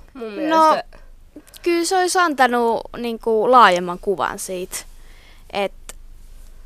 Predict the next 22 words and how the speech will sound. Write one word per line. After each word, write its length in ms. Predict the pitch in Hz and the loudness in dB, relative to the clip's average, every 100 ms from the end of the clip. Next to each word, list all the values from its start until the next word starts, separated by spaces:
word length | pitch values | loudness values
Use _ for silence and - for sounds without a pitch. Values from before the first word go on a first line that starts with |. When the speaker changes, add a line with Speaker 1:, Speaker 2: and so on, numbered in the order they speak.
| - - - - - - - | -20 -20 -20 -20 -20 -14 0
Speaker 2:
kyllä 200 | 254 269 | 8 10
mä 40 | |
ymmärrän, 400 | 294 269 226 214 | 10 10 6 6
jos 160 | 208 - | 2 2
se 80 | 226 | 2
on 80 | |
hankala 560 | 220 233 220 202 190 190 | 4 4 4 2 0 2
laittaa 480 | 196 185 - - 156 - | 2 0 -4 -6 -6 -6
tommoseen 500 | 180 180 - 185 190 | -12 -8 -6 -4 0
lastenkirjaan, 1000 | 202 190 - 190 196 190 190 202 208 214 - - - - - - - - - | 0 0 -4 -6 -6 -4 0 2 2 0 -12 -20 -20 -20 -20 -20 -20 -20 -16
mut 280 | 247 214 202 - - - - _ - - - - - - - - - - - - | -6 -4 -4 -8 -20 -20 -20 _ -20 -18 -16 -16 -18 -16 -18 -18 -20 -20 -12 -2
olisi 180 | 226 214 | 0 2
se 120 | 294 | 0
kuitenkin 560 | 294 269 226 214 208 202 | 4 4 2 0 -2 0
varmaan 540 | 208 202 196 196 196 | 0 0 -4 -4 -2
ollut 220 | 196 233 | -4 -4
semmonen 520 | - - 208 240 254 - | -6 -6 -10 -10 -12 -12
Speaker 1:
Niin. 300 | 202 190 196 - - - - - | -10 -10 -10 -14 -20 -20 -18 -6
Speaker 2:
aika 280 | 214 214 214 | -4 -2 -4
tärkeä 520 | 208 190 - 190 156 | -4 -4 -6 -6 -4
osa 220 | - - | -4 -2
siitä 360 | - 143 - | -4 -4 -6